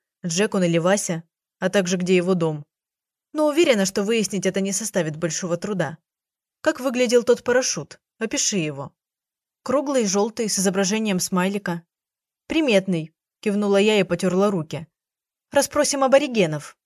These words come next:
они скажут, кто его хозяин. Мне не сказали, вздохнула Кира. Я уже пыталась сама.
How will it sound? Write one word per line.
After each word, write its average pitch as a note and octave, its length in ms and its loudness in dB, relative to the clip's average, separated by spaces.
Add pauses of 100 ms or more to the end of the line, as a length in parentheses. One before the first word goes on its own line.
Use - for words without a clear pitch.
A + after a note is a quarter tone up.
(100)
они C4+ 200 -2
скажут, F#3+ 380 2
кто - 180 -4
его E3 200 0
хозяин. D#3 540 -2 (600)
Мне C#4 280 -6
не C4+ 120 -6
сказали, E3+ 640 -4 (120)
вздохнула F3 540 -6
Кира. D#3+ 380 -8 (480)
Я B3 180 2
уже A#3 160 0
пыталась A3+ 420 2
сама. D#3 380 -6